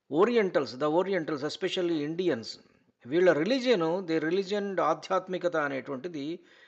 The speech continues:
it starts after where the rational thinking ends. మన సైన్స్, మన రేషనల్ థింకింగ్ ఎక్కడైతే అంతమవుతుందో,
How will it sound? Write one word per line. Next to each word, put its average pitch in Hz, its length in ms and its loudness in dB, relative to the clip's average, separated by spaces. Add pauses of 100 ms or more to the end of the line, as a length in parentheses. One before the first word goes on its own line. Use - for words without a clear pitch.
(220)
it 160 100 0
starts 185 840 4
after 165 480 0
where 226 260 6
the 220 180 4
rational 202 560 2
thinking 214 400 -4
ends. 147 260 -2 (420)
మన 151 180 4
సైన్స్, 202 460 -2
మన 214 400 0
రేషనల్ 185 480 0
థింకింగ్ 190 460 -4
ఎక్కడైతే 165 500 -2
అంతమవుతుందో, 175 960 0